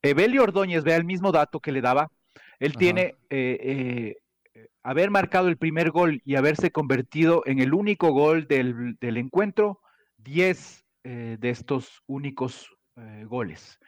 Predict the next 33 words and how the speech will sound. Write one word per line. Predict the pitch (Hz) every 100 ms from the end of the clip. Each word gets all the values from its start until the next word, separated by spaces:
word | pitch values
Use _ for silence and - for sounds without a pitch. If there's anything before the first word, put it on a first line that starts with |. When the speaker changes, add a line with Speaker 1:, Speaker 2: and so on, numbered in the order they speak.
| - 127
Speaker 2:
O |
sea, | 143
por | 131 156
Speaker 1:
Eh, |
Speaker 2:
ahí | 170 156
con | 151
Speaker 1:
Benítez | 135 165 - -
Speaker 2:
el |
Speaker 1:
tenía | 139 131 139 135
once. | 135 143 143 113 - _ _ _ _ _ _ _ _ _ _ _ _ - -
Speaker 2:
Ya. | 110
Speaker 1:
Pero, | 139 143 - _
entonces, | 143 156 156 147
hasta | 147 -
ahí | 151 202
el | 220
dato | 190 185 202
coincide | - 156 131 - 190 196 202 - _ _ -
en | 135 135
cuanto | 143 151 156 180 175 - _ _
a | - 117 -
haber | 110 120 131 143
marcado | 139 123 139 135 135 143 - _
el | 123 123
único | 160 180 165
gol | 147 156
del | 151 156
encuentro | 165 190 190 196 196 143
y | 147 165 190 160 _ _
marcar | 131 120 120 139 135
el | 131
primer | - 127 160 202 180
gol, | 123 104